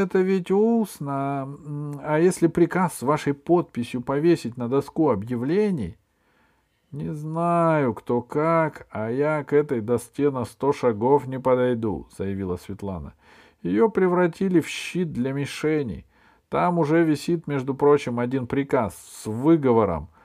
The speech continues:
за самовольное купание. Кажется, Юрию Земцову.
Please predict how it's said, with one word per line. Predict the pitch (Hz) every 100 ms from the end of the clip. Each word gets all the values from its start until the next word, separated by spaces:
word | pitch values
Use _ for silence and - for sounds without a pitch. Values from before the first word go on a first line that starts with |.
| _
за | - 107 135
самовольное | - 139 139 135 127 117 113
купание. | - 123 117 95 76 90 _ _ _ _
Кажется, | 208 190 170 -
Юрию | 165 175 180 165 151
Земцову. | 160 170 - 110 82 71